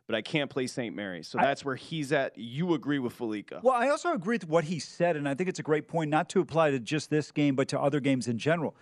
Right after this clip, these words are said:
Speaker 2: There are games you may like a certain side, but you may not wanna unload the clip on it. Fine, understandable.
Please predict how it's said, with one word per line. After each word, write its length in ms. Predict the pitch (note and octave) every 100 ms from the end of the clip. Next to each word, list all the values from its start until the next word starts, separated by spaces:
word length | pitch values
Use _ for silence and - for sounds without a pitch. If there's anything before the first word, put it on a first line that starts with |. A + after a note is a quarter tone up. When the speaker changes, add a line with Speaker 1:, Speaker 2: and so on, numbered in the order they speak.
| _ _ _ _ -
Speaker 2:
There 140 | A#3+
are 60 | B3+
games 340 | G#3+ A3 D#3
you 80 | G3
may 160 | G3
like 280 | D#3 D3+ D#3+
a 40 | D#3+
certain 300 | F3+ D#3+ C#3
side, 260 | D#3 D#3+
but 160 | C#3 -
you 60 |
may 100 | D#3+
not 160 | D#3 D#3
wanna 180 | D#3 D3 D3+
unload 280 | D3 C#3+
the 60 | A#2+
clip 300 | - E3+ F3
on 140 | B2
it. 80 | G#2+
Fine, 320 | - D#3 B2
understandable. 760 | G#2+ D#3 C#3+ - D3+ D3 G#2